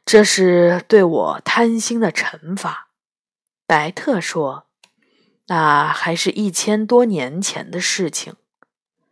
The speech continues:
原来唐朝的时候，人们喜欢在洛水中为马洗澡，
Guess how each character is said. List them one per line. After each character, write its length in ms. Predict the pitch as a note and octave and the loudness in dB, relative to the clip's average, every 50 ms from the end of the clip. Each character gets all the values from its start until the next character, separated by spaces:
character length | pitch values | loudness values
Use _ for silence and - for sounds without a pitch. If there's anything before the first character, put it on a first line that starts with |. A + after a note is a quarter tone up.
| _ _ _ _ _ _ _ _ _ _ _ | _ _ _ _ _ _ _ _ _ _ _
原 280 | - F#3 D#3+ D#3 D#3 E3 | 0 2 2 2 2 0
来 480 | E3+ D3+ C3 B2+ B2+ B2+ C3+ D3 D#3+ _ _ _ - - _ - | -2 -2 -2 -4 -6 -8 -10 -12 -16 _ _ _ -20 -20 _ -8
唐 420 | - - - G3 F#3 F3+ G#3+ D4+ | -2 2 4 4 4 4 2 -2
朝 280 | G4+ - - - F3+ F3 | -4 -2 0 0 0 2
的 140 | D3 F3 F3+ | 2 0 -2
时 260 | - - - D3 D3 | -2 -2 -2 -2 -4
候， 440 | D3+ - - F3 D3 B2 A2+ - _ - _ - - - - - _ | -4 -2 -2 0 0 0 -2 -4 _ -20 _ -20 -20 -20 -20 -16 _
人 260 | - A3+ A3+ A3 A#3+ | 6 8 10 10 10
们 280 | B3+ B3+ A#3+ A3+ A3+ B3+ | 8 8 8 8 6 6
喜 280 | B3+ - - F3 D#3 D#3+ | 2 0 0 0 0 0
欢 440 | - - G3 G3 F#3+ G3 G3+ G#3 - - - - - | 0 2 2 2 2 2 0 -4 -8 -12 -20 -20 -6
在 220 | - - D#4 C#4+ | 2 4 4 6
洛 320 | C#4+ D#4+ G4 F4+ D#4+ A#3+ G3 | 8 8 8 8 8 6 2
水 320 | - - - E3 - - | 0 -2 -4 -4 -4 -4
中 400 | - - G#3+ A3 A3+ A3 A3+ A3+ - - - - - - | -2 0 0 0 0 -2 -4 -8 -12 -18 -20 -10 0 6
为 200 | A#3+ A#3+ A3 G3+ | 6 6 6 6
马 380 | F#3 F3 E3 D#3 - - - | 2 -2 -4 -6 -6 -12 -12
洗 360 | - - - - D3+ D#3+ G3+ | -8 -8 -6 -4 -4 -4 -4
澡， 520 | B3+ - - G3 - - - - - _ | -4 -4 -6 -6 -6 -6 -8 -10 -12 _